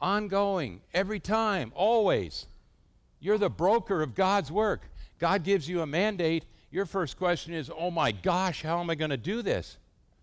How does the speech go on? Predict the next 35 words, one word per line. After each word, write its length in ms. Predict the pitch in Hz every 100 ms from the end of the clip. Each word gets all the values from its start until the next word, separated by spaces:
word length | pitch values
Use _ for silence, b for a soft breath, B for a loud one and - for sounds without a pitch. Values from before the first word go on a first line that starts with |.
| _ -
Wrong 260 | 180 208
question. 600 | - 233 233 - 208 87 - _ _ _ _ -
Question 340 | 180 170 185
is, 180 | 185 151
"Who 120 | 190
can 160 | 196 220
I 100 | 214
give 200 | 233 220
this 180 | 214 -
to?" 260 | 165 90 - _ _ -
That 140 | 160
should 120 | 180
be 60 | 175
your 120 | 170
first 280 | 208 214 -
question. 440 | 247 226 - 87 - b b
"Who 60 | 202
am 100 | 214
I 80 |
gonna 160 | 208 220
assign 360 | 202 240 247 254
this 180 | 175 -
to?" 280 | 185 98 - _ _ _
That's 200 | - 190
your 160 | 247 262
job. 320 | 214 208 135
You're 120 | 165
the 100 | 180
broker 540 | 123 160 208 226 180 156
of 100 | 131
God's 380 | - 180 165 143
work, 420 | 214 233 - -
not 240 | 165 170
the 60 | 185
doer. 480 | 208 262 226 82